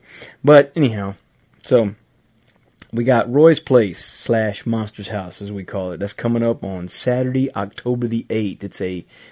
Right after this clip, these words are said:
paranormal meet and greet where we're gonna have Hugh Green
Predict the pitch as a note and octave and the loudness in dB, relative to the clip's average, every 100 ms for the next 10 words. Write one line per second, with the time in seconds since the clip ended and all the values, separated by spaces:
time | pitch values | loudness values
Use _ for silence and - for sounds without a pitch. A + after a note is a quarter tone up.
0 | _ - C3 B2+ C3 B2+ A#2+ A#2+ C#3 C#3 | _ 0 2 4 4 2 2 4 2 2
1 | B2 C3+ D3 D3 - _ - - - A2+ | 0 2 2 0 -10 _ -20 -14 -4 -2
2 | A2 A#2 A2 G2+ G#2+ G2+ F#2+ F2+ _ _ | 0 0 -2 -2 -4 -2 -4 -6 _ _
3 | _ - C#3 D3 C#3 C3 C#3+ D3+ E3 F3+ | _ 0 2 2 2 2 4 4 4 2